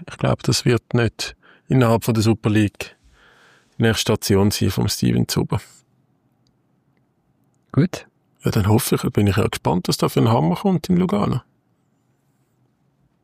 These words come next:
Speaker 1: Wo gehen wir sonst hin?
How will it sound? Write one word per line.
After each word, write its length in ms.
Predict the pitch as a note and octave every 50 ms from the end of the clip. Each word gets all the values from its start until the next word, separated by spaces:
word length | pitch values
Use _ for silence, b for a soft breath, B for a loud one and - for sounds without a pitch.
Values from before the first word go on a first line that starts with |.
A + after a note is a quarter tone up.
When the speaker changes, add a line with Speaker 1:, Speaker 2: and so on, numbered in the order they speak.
| _ _ _ _ _ _ _ _ _ _ _ _ _ _ _ _ _ _ _ _ _ _ _ _ _ _ _ _ _ _ -
Speaker 1:
Wo 60 | A#2+
gehen 180 | A2+ C3+ C3+ C#3
wir 60 | C#3+
sonst 160 | A#2+ D#3+ F3+ E3+
hin? 260 | G3 G#3 G#3+ B3+ C#4